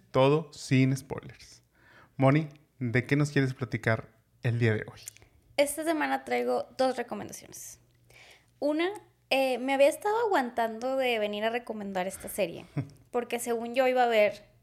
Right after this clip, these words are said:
Speaker 2: otra versión para venir a completar. Pero la verdad es que ya, o sea, no pude aguantar y, y vine a recomendar Love and Death de, eh, Elizabeth Olsen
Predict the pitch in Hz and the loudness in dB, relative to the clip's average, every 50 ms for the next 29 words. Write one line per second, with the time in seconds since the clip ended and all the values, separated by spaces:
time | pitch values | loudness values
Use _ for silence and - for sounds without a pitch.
0 | _ _ _ _ _ _ _ _ _ _ _ _ - _ _ - 226 226 226 233 | _ _ _ _ _ _ _ _ _ _ _ _ -20 _ _ 0 0 0 2 2
1 | 226 214 214 208 208 - 202 190 - - - _ _ _ 214 208 208 202 196 196 | 4 4 4 2 2 -2 -6 -6 -6 -10 -18 _ _ _ 2 2 2 2 0 -2
2 | 185 180 175 180 185 185 185 185 180 180 175 - - - - 196 - - - - | -4 -4 -2 -2 0 0 0 0 -2 -2 -4 -8 -10 -10 -12 -12 -10 -16 -14 -12
3 | - - - _ _ - - - - _ - 285 302 294 294 294 302 294 302 330 | -14 -14 -14 _ _ -20 -20 -20 -4 _ 4 6 8 8 8 8 6 4 2 0
4 | 320 294 285 277 262 254 - 233 214 208 208 202 202 220 220 233 240 226 233 - | 4 6 6 6 6 4 2 -2 -2 -2 -2 -4 -2 -2 -2 -2 -2 -2 -2 -2
5 | 208 196 196 196 190 - - - 220 208 202 202 202 202 202 202 196 196 190 190 | -2 -2 -4 -6 -10 -10 -8 -6 -4 -2 -2 -2 -2 -2 0 0 0 0 0 -2
6 | 190 - 185 180 175 185 185 185 - - - - - - - _ _ _ - - | -4 -6 -8 -10 -6 -4 -4 -4 -6 -8 -20 -20 -20 -20 -20 _ _ _ -4 0
7 | 277 311 311 311 294 262 214 208 196 202 - - _ _ _ - _ _ _ _ | 2 2 2 2 0 2 2 2 0 0 -6 -18 _ _ _ -20 _ _ _ _
8 | - 208 196 202 190 185 180 180 175 165 170 170 160 170 - - - 190 196 190 | -16 -10 -2 0 0 2 2 0 -2 -2 -2 -4 -4 -6 -8 -6 -4 -2 0 0
9 | 185 185 185 180 180 180 185 190 208 208 - 233 226 220 220 - _ 196 202 208 | 0 0 0 -2 -4 -6 -6 -8 -8 -6 -6 -6 -6 -6 -8 -8 _ -8 -6 -6
10 | - - - 185 180 202 269 | -10 -12 -10 -10 -10 -10 -12